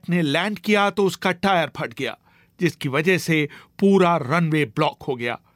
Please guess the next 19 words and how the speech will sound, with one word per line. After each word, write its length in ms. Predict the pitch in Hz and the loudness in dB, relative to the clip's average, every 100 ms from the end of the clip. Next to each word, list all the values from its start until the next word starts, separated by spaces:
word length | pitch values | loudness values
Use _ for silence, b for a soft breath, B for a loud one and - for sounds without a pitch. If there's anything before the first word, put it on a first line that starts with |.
| - | -4
कपिला 320 | 208 220 208 | 0 4 4
को 160 | 196 180 | 4 0
हलवारा 540 | - 160 170 180 190 | 0 0 2 4 2
डाइवर्ट 480 | 165 151 156 147 143 | 0 -2 -2 -2 -4
किया 240 | - 139 | -4 -4
गया। 260 | 123 123 117 b b b _ | -2 -4 -6 b b b _
जिस 140 | 160 - | -6 -4
समय 260 | - 147 | -4 -2
उन्होंने 320 | 143 147 147 | -2 -2 0
वहां 280 | 139 127 143 | 0 0 -2
लैंड 340 | 120 131 180 170 | -2 -2 -4 -4
किया, 380 | - 170 170 170 b b - | -2 2 2 -2 b b 0
उस 160 | 175 | 0
समय 200 | - 156 | 0 -2
उनके 280 | 156 147 156 | -2 -2 -4
विमान 420 | 123 131 143 180 | -2 0 2 2
में 240 | 170 165 139 B B B _ | 0 -2 -4 B B B _
ईंधन 380 | 285 233 165 160 | -2 0 2 0
की 300 | 143 175 151 | 0 -2 -2